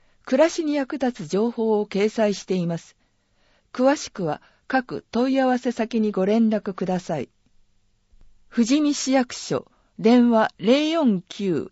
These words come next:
二五一二七一一、ファックス零四九二五四二零零零。市役所開庁時間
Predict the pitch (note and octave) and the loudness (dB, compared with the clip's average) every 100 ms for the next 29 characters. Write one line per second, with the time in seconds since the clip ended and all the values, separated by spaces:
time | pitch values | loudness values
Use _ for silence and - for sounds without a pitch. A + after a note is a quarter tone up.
0 | - G3+ C#4 D#4+ - D4+ A3+ D#3 D3+ - | -6 0 0 0 -4 0 0 0 -6 -10
1 | E3 - - G3+ D4 D#4 D4+ C#4+ D#3 C3+ | -10 -10 -4 0 0 0 0 0 0 -2
2 | - F#3 E3+ - A#2 - _ _ _ _ | -6 -6 -6 -6 -10 -12 _ _ _ _
3 | _ - D4 - - C#3+ - _ _ _ | _ -4 -4 -4 -12 -12 -12 _ _ _
4 | - A#3 D#4 D#4+ D#4+ B3 E3+ - G3+ E3 | 0 2 2 0 2 2 0 -6 -4 -4
5 | A2 - - G#3+ D4 D4 D4 C#4+ G#3 D#3+ | -4 -8 -4 0 0 -2 -2 0 0 0
6 | D#3 D3 - - - B3+ C#4+ D4 C#4+ C#4 | -4 -6 -8 -10 -2 0 2 0 0 2
7 | G#3 C#3+ F3 F#3+ F#3+ F#3 C#3 - _ _ | 2 0 0 0 0 0 -2 -4 _ _
8 | _ _ _ _ _ _ - _ _ _ | _ _ _ _ _ _ -20 _ _ _
9 | _ _ - - A#3+ C#4+ - - F3 D#3+ | _ _ -10 -2 2 2 0 -6 -6 -4
10 | A3 B3 B3 B3+ A#3+ A3+ G#3 - D3 A#2+ | -2 -2 0 2 2 2 -2 -6 -6 -6